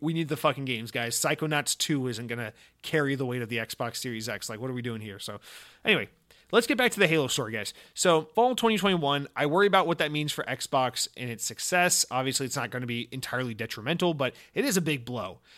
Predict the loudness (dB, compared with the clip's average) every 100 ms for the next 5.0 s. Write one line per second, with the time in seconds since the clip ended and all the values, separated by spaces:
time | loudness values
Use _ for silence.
0 | -12 -2 2 2 4 4 6 6 4 2
1 | 4 4 2 0 2 0 0 -2 -4 -6
2 | -6 -4 -4 -2 -2 0 0 0 -2 -4
3 | -4 -4 -6 -4 -6 -6 -2 2 2 0
4 | -4 -8 -8 -10 -8 -8 0 2 2 -2